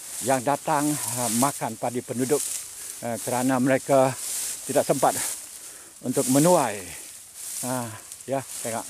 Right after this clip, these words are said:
Ini tidak masuk tikus lagi. Eh, tikus pun menjadi, eh, perosak, menjadi haiwan perosak kepada padi penduduk.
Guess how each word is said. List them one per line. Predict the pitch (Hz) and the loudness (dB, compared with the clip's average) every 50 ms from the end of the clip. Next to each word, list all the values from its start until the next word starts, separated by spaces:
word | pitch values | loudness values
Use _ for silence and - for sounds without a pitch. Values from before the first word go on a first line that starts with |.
| - - - - - - - - - - - 120 | -12 -16 -18 -18 -16 -16 -14 -14 -12 -12 -6 -4
Ini | 131 180 196 | -2 -2 0
tidak | - 185 151 139 131 | 2 4 4 6 4
masuk | - - - - 165 - | 4 4 2 2 0 2
tikus | - 185 - - 220 - - 247 | 2 0 2 4 2 4 6 4
lagi. | 247 226 208 185 208 - - - - - - - - - | 4 6 6 4 2 2 -4 -8 -8 -8 -10 -10 -10 -4
Eh, | - 147 143 135 135 135 127 - | -2 0 2 2 2 0 0 0
tikus | - 160 - - 196 190 - - | -2 0 4 6 6 6 4 4
pun | - 196 214 226 | 2 4 4 4
menjadi, | 220 190 156 131 120 131 123 123 139 147 143 151 156 139 - - - - - - - - | 4 2 4 4 6 4 4 6 4 4 4 4 2 0 -4 -12 -18 -18 -20 -14 -4 0
eh, | 123 123 123 120 123 127 120 - | 2 4 6 6 4 4 2 2
perosak, | - 170 208 233 - - 180 175 - - - - - - - | 4 4 6 6 6 4 2 2 2 -4 -14 -20 -18 -12 -8
menjadi | 135 131 117 123 117 127 113 | -6 -4 -2 -2 -2 0 2
haiwan | 139 135 127 127 123 117 | 2 2 4 2 0 0
perosak | - 147 190 185 - 165 - - - - - - - - - - - - | -2 -2 -2 -2 -2 -4 -6 -6 -8 -10 -10 -8 -8 -8 -8 -6 -6 -6
kepada | 110 - 110 107 127 | -2 -2 0 0 0
padi | - - 120 113 113 123 120 113 | 2 2 2 2 2 0 -2 -2
penduduk. | - - 151 143 165 151 127 120 | 0 0 2 2 2 4 2 2